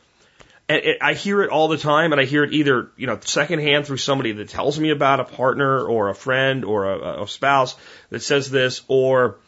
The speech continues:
um, I hear it directly from people when they ask me what I do and I tell them what I do, and they say, "Well, what could really happen?" The "what could really happen" attitude. Well, nothing really happens here. You don't understand. I live in a gated community. We worked really hard. We have a beautiful home, and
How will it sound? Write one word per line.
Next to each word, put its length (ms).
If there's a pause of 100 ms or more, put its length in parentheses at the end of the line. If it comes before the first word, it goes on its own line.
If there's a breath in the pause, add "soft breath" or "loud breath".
(420 soft breath)
um, 420
I 120
hear 160
it 100
directly 400
from 160
people 380
when 120
they 140
ask 180
me 100
what 120
I 80
do 160
and 80
I 60
tell 180
them 80
what 140
I 60
do, 360
and 100
they 80
say, 160 (320 loud breath)
"Well, 140
what 320
could 180
really 260
happen?" 520 (480)
The 100
"what 220
could 140
really 200
happen" 300
attitude. 300 (260 loud breath)
Well, 80
nothing 300
really 180
happens 380
here. 320 (500)
You 120
don't 80
understand. 500
I 60
live 200
in 60
a 40
gated 500
community. 500
We 160
worked 240
really 180
hard. 400
We 100
have 140
a 120 (260 loud breath)
beautiful 420
home, 460
and 220